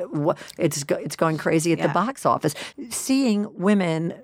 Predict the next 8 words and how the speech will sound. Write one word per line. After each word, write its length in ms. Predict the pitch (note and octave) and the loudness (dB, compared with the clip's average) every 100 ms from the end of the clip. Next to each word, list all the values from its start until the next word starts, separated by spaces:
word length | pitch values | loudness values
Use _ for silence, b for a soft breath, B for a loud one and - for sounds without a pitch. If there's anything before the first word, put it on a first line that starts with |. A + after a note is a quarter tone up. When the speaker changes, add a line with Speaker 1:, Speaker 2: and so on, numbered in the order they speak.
| - | -6
Speaker 1:
calling 440 | - G3+ G3 F3+ E3 | 4 4 4 0 0
the 100 | E3+ | 0
shots, 400 | - F3+ D#3+ - | 4 4 4 2
literally 520 | F3 D3+ C#3+ C3+ C#3 | 2 4 4 4 4
and 160 | D3 | 2
figuratively, 600 | D3 F#3 E3 C#3+ C#3 C3 B B | 2 2 2 2 2 2 B B
is 200 | F#3+ - | 0 2
not 300 | F3 E3+ | 2 4